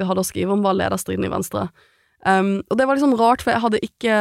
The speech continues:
i utgangspunktet stilt til det vervet, og så, eh, kommer de, for det, det som skjedde da, var at de kommer, valgko-, daværende valgkomité kommer med en innstilling, hvor de innstiller på Trine Skei Grande som leder,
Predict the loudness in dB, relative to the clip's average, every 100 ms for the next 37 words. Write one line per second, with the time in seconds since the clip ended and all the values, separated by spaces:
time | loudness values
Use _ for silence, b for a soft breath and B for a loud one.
0 | 2 2 0 -4 -4 -4 -2 -2 -2 -4
1 | -4 -4 -4 -2 -2 0 0 0 -4 -2
2 | -2 -2 -4 -10 -6 -4 -4 -6 -12 _
3 | -4 0 0 0 -2 -4 -4 b b b
4 | -2 0 -2 -4 0 2 4 2 2 b
5 | b b b _ -8 -6 0 2 2 0
6 | -4 -6 -2 -2 -2 -4 -6 -10 -2 2
7 | 2 2 2 0 -2 -2 -4 -4 -2 -2
8 | -2 -2 -2 0 0 0 -2 -8 _ _
9 | -4 0 0 0 -2 -4 -2 -2 -2 -4
10 | -8 -6 -4 -2 -4 -4 -4 -4 -4 -4
11 | -2 -2